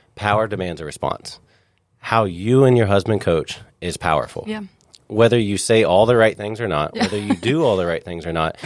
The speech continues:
Speaker 2: <laughs>
Speaker 1: it's powerful. And the love and the self-control that follows through in the moments that people don't see or do see
Speaker 2: Yeah.
Speaker 1: is what changes these girls and the, the
Speaker 2: Yeah.
Speaker 1: boys' lives.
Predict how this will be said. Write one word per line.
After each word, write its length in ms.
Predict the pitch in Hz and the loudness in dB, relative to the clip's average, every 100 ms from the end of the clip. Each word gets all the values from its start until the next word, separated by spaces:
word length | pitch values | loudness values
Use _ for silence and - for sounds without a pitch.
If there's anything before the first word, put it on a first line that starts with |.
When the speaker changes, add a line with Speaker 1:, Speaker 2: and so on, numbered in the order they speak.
| - | -16
Speaker 2:
<laughs> 160 | - - | -14 -4
Speaker 1:
it's 180 | 113 | -4
powerful. 580 | - 113 107 85 - - - _ _ _ _ _ _ _ _ _ - - | -2 -2 -2 -4 -10 -14 -16 _ _ _ _ _ _ _ _ _ -16 -2
And 200 | 101 92 | 0 0
the 60 | |
love 500 | 80 85 95 95 92 | -2 2 4 4 2
and 140 | 90 87 | -2 -6
the 60 | |
self-control 760 | - 92 - 92 - 104 90 78 | -2 -2 -2 -8 -2 0 0 -2
that 180 | 82 | -6
follows 640 | - - 95 95 98 95 - | -8 0 2 2 0 -6 -10
through 400 | 95 92 82 78 - - - _ | -4 -2 -2 -4 -8 -20 -20 _
in 80 | 95 | 0
the 60 | 95 | 2
moments 300 | 90 90 76 | 2 0 -4
that 100 | 80 | -8
people 260 | 90 - 73 | -10 -10 -10
don't 380 | 71 82 82 | -4 -4 -4
see 260 | - 120 127 | -4 -4 -2
or 160 | 113 107 | -4 -4
do 220 | 107 104 | -2 -4
see 180 | - 90 | -6 -8
Speaker 2:
Yeah. 160 | 76 - _ _ _ | -10 -16 _ _ _
Speaker 1:
is 200 | 104 90 | -4 -4
what 360 | 92 95 - _ | 0 0 -2 _
changes 540 | - 104 101 80 76 | -2 2 2 0 -8
these 240 | - 87 80 | -8 -10 -6
girls 320 | 87 82 82 | -4 -2 -2
and 140 | 85 | -4
the, 80 | 82 | -4
the 60 | - | -6
Speaker 2:
Yeah. 100 | - | -8
Speaker 1:
boys' 240 | 95 92 | -10 -8
lives. 380 | 101 95 - | -4 -4 -6